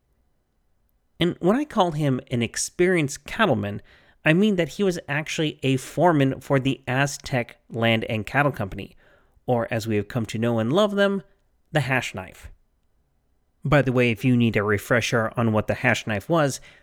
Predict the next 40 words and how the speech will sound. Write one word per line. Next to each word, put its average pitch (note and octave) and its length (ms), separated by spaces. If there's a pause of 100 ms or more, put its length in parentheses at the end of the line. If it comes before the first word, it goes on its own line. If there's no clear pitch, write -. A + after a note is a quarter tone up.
(140)
please F#3 180
go C#3 120
back A#2 260
and A#2 160
re-listen A2 420
to B2 140
both A#2 240
episode A#2 440
one A2+ 140
nineteen D3 500 (380)
and D3+ 240
our C3 220
series A2 480
on G#2+ 220
the G2+ 60
Pleasant G2 380
Valley F#2+ 220
War. G#2 400 (1400)
The D3+ 140
crazy A3 720
thing G2+ 320
is G#2+ 220
that A#2 200
when B2+ 200
Mossman F3 520
became C#3+ 340
the B2 60
foreman D#3+ 460 (140)
for - 200
the C3+ 100
Hash C3 340
Knife A#2 200
in B2 120
eighteen C3 340
eighty-seven, D3+ 540 (340)
he F#3 160
was F3+ 180
only D3+ 360 (200)
twenty C#3+ 640
years A#2+ 380